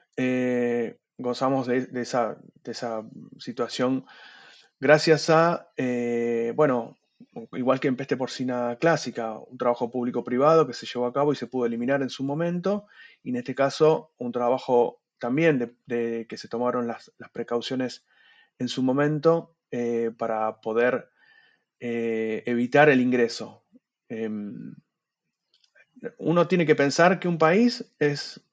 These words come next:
de alguna manera como una granja. Es decir, uno tiene que tener medidas de prevención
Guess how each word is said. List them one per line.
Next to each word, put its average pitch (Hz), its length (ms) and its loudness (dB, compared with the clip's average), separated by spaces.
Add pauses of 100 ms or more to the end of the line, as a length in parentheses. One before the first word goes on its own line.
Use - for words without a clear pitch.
(140)
de 127 100 0
alguna 139 280 0
manera 139 300 0
como 127 140 -4
una 120 140 -4
granja. 107 460 -10 (680)
Es 135 60 0
decir, 120 440 -2
uno 135 240 0
tiene 143 200 0
que 131 80 4
tener 143 420 4
medidas 143 500 0
de 139 420 2
prevención 135 800 0